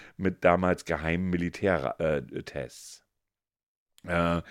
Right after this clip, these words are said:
der Bericht wurde dem U-S-Kongress am Freitag vorgelegt. Er ist Teil eines breit angelegten öffentlichen Versuchs der U-S-Regierung, nicht identifizierte Luftphänomene,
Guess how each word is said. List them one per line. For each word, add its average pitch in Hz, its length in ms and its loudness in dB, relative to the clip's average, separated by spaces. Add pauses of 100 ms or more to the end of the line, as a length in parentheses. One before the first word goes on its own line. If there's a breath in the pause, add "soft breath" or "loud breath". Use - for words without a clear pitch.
(280 loud breath)
der 104 100 6
Bericht 120 320 4
wurde 135 220 4
dem 113 160 0
U-S-Kongress 107 1040 2
am 85 200 -6
Freitag 92 440 0
vorgelegt. 127 560 0
Er 85 200 0
ist - 200 -8
Teil 123 320 2
eines 87 280 -4
breit 98 440 0
angelegten 101 500 -4
öffentlichen 101 520 -10
Versuchs 90 440 -12 (380 loud breath)
der 78 140 6
U-S-Regierung, 110 920 2
nicht 110 600 -2
identifizierte 113 840 -2
Luftphänomene, 90 880 -6